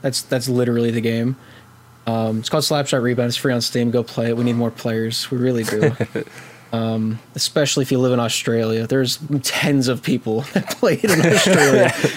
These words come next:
Speaker 2: <laughs>
Speaker 1: But, um, yeah, so I'll, I'll broadcast the games, and the intermissions are maybe thirty seconds long.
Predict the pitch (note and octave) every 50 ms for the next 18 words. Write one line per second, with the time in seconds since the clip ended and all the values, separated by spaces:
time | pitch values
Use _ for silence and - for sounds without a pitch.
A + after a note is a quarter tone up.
0 | - - - - - - - - - - - - C#3 C3 B2 B2 A#2+ A#2+ A#2+ A#2+
1 | A#2+ A#2 - - - - - - - _ _ _ _ _ _ _ _ _ _ -
2 | _ _ _ _ _ _ _ _ _ - C3 B2+ A#2+ A#2+ B2 A#2+ - D#3+ D3 C#3+
3 | C#3 - D3 D#3 E3+ D#3+ E3+ C#3+ D3+ E3 F#3+ F3+ E3+ D#3 - D#3+ C#3+ C3+ - C3
4 | A#2 B2 B2 B2 A#2+ A#2+ A#2 A2+ B2 B2 B2 B2 B2 C3+ C#3+ C#3+ D3+ C#3 C3 C3
5 | B2+ - C#3 B2 A#2+ A2+ - A#2 A2+ A2+ A#2 A#2 A2+ A2+ A#2 A#2 A#2+ A2+ A2+ A2
6 | G#2+ - - A#2 A2+ A2 A2+ G#2 - A#2+ A2+ A2 A2 A2 A2+ A2 G#2+ G#2+ A2 A2
7 | A2 A2+ A2+ A2+ A2+